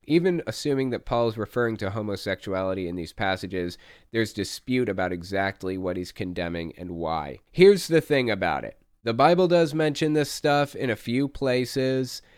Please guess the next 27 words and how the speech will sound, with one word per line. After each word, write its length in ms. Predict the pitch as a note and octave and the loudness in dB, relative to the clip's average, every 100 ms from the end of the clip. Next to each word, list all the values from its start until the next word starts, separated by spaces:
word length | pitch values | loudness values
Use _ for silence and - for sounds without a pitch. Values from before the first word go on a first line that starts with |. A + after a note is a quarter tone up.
| _ _ - | _ _ 0
I 220 | C3 D#3 | 2 2
could 280 | D3+ D#3+ C#3 | 2 2 2
make 380 | B2 B2 B2 | 2 2 2
a 320 | G#2+ F2 F2 D#2+ - | 0 0 -2 -6 -2
pretty 260 | A#3 C4 | 2 2
solid 560 | G#3 - D#3+ C#3+ C3+ A2+ | 0 2 6 6 6 4
argument 720 | G#2+ A2 G#2+ A2+ A2+ A2+ - | 4 4 2 0 0 -2 -4
that 140 | A2 G#2+ | -2 -2
it's 180 | G2 A2 | -2 -2
not 280 | A2 G#2+ | 0 -2
specifically 640 | - - G#2 A#2 A2 A#2 A2 | -6 -8 -6 -6 -6 -4 -4
conde-, 440 | - G2 F2+ E2+ - | -2 -2 -2 -4 -6
condemning 500 | B2 G#2+ G2+ G2+ G2 | -6 -4 -2 -2 -4
homosexuality, 1200 | G#2 G2 F2+ - F#2 - F2+ E2+ E2+ F#2 G#2+ A2 - - - - - | -4 -4 -4 -4 -4 -4 -4 -2 -2 -2 -2 -6 -10 -20 -20 -8 0
but 180 | C#3 | 2
this 220 | B3 B3+ B3 | 2 0 0
is 140 | G#3+ | 2
the 100 | F#3 | 4
route 260 | D#3+ D3+ C#3+ | 8 8 8
I'll 140 | B2 | 4
take 320 | - A2 G2+ | 4 0 2
anyways. 640 | F#2 F2+ D#2 C2 B1 - - _ _ _ - | -2 -2 -2 -6 -10 -14 -20 _ _ _ 0
The 140 | A#2 | 0
Bible 680 | A2+ A#2+ C#3+ D3+ E3 E3 E3+ - | 4 6 6 6 4 4 0 -10
specifically, 1120 | - - - A#2+ - D#3 D3+ C#3 F#2+ E2 D#2+ A2+ _ _ | -12 -6 0 0 4 2 2 -2 -2 -2 -4 -8 _ _
explicitly 1040 | - - - F#3 A#3+ B3+ F#3 F#2 G2 E2 F2 | -12 -12 -4 4 4 4 0 0 -2 -4 -6
says, 720 | - G3 F3 E2+ E2 A#2 | -4 2 4 4 -2 -6